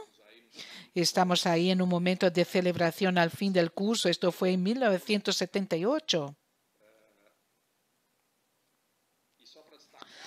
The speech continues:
Solo para que vean, esta persona aquí interesante con este cabello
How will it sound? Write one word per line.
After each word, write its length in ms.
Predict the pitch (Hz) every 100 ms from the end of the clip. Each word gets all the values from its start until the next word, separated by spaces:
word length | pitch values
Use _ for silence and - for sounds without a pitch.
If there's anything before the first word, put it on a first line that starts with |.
| -
Solo 320 | - - 175 170
para 200 | 170 180
que 160 | 277
vean, 380 | 254 233 220 285 370 _ _ _ _ - - - - -
esta 360 | 170 170 - 185
persona 720 | - 175 - - 294 320 185
aquí 300 | 160 - 294
interesante 720 | 226 190 160 156 - 247 202
con 200 | - 180
este 280 | 175 175 190
cabello 800 | - 170 151 202 208 175 160 143